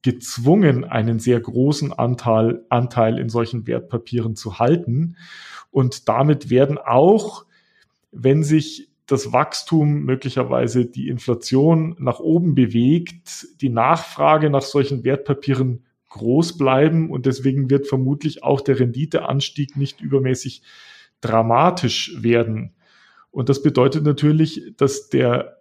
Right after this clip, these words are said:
Anspruch oder der Bedarf an stabilen, gut verzinslichen Anlagen hoch bleiben wird.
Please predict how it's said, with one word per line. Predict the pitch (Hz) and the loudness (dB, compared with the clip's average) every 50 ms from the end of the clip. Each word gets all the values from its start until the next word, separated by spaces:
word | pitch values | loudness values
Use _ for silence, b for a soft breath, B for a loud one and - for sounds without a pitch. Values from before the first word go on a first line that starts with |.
| _ _ _ - | _ _ _ -6
Anspruch | 135 135 143 180 180 - - - 147 143 - | -4 -2 -2 -2 -4 -6 -6 -4 -2 -2 0
oder | 139 123 127 | 0 0 2
der | 117 120 110 | 2 2 2
Bedarf | 117 117 117 - 110 131 156 180 170 147 131 - - - - - _ - | 0 -2 -2 -2 0 0 2 2 2 0 0 -2 -6 -14 -20 -20 _ -6
an | 131 120 120 120 117 120 127 - - | -4 -4 -2 -2 -2 -4 -4 -6 -8
stabilen, | - - - - 123 120 - 139 143 165 185 185 180 175 170 170 170 165 165 165 - - - - - - _ _ | -10 -6 -2 -2 -2 -2 -2 -2 2 4 4 6 6 4 4 4 4 2 0 -2 -6 -12 -18 -20 -20 -20 _ _
gut | - 156 170 196 190 - - | 0 2 2 2 2 0 -4
verzinslichen | - - 147 135 - - - 156 160 160 165 160 151 - 143 139 | 0 0 0 0 2 0 0 0 0 0 -2 -4 -4 -4 -4 -6
Anlagen | - - 127 131 147 151 135 127 127 127 123 131 123 113 | -4 -2 0 0 2 2 2 4 4 4 2 0 -2 0
hoch | 104 131 131 - | 0 0 -2 0
bleiben | - - 120 113 107 110 117 113 | 0 0 0 2 2 0 0 2
wird. | 120 127 139 165 165 - B | 4 4 4 4 2 -2 B